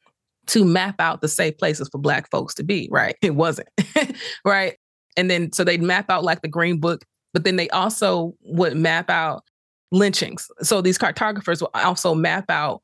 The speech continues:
where the most of the lynchings were happening across the country, and they were documenting this, right?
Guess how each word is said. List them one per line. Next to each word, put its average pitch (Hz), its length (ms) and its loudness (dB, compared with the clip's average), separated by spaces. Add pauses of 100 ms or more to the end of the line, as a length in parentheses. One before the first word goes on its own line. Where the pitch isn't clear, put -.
(160)
where 175 340 2
the 151 220 0
most 180 480 2
of 160 140 -4
the 156 80 0
lynchings 165 540 0
were 151 100 0
happening 180 500 -2
across 151 360 -2
the - 80 -8
country, 151 440 -2
and 156 80 0
they 147 80 2
were 147 120 2
documenting 143 680 -2
this, - 220 -8
right? 156 240 0